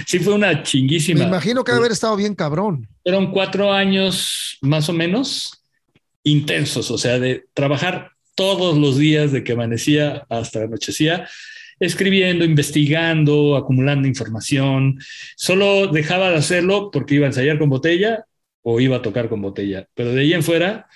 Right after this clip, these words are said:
Speaker 1: mi mujer dice que no tuvo esposo en cuatro años.
Speaker 2: <laughs>
Speaker 1: ¿No?
Speaker 2: Sí,
Speaker 1: Sí,
Speaker 2: está
Speaker 1: sí,
Speaker 2: cabrón.
Speaker 1: fue una súper friega.
Speaker 2: Sí,
Speaker 1: Y yo
Speaker 2: súper
Speaker 1: disfruté
Speaker 2: dem-,
Speaker 1: mucho, ¿eh?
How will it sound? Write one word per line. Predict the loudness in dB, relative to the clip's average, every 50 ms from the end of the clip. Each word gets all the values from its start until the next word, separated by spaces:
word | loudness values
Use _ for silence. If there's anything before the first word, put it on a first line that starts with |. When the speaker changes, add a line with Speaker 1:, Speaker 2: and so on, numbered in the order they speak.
| -20 -20 -20 -20 -20 -20 -18 _ -2
Speaker 1:
mi | 0 2
mujer | 2 2 2 2 0
dice | 0 0 0 0 2
que | 2 2
no | 2 2 2
tuvo | 2 2 2 2
esposo | 0 0 0 0 2 2
en | 0 0
cuatro | 0 0 0 0 0
años. | 0 0 -2 -4 -6
Speaker 2:
<laughs> | -6 -6 -6 _ -8 -10 -10 _ _ -14 -14 -14 _ _ _ _ _ _ _
Speaker 1:
¿No? | -6 -4 -4 -4 -4 -6 -12 -14 -12
Speaker 2:
Sí, | -6 -2 0 2
Speaker 1:
Sí, | 2 4
Speaker 2:
está | 2 2
Speaker 1:
sí, | 2
Speaker 2:
cabrón. | 0 0 0 0 0 0 -2 -6 -8
Speaker 1:
fue | -4 0 2 2
una | 4 4 4 4 4 2
súper | 0 -2 -2 -2 0 0 0 0 -2 -4 -8 -10 -12 _
friega. | -6 -2 0 0 2 2 2 0 0
Speaker 2:
Sí, | -2 -4 -8 -8 -4
Speaker 1:
Y | 0 0
yo | 2
Speaker 2:
súper | 2 2 2 0
Speaker 1:
disfruté | 0 0 -2 -2
Speaker 2:
dem-, | -4
Speaker 1:
mucho, | -4 -4 -6 -6 -4 -4 -4 -2 -2
¿eh? | -4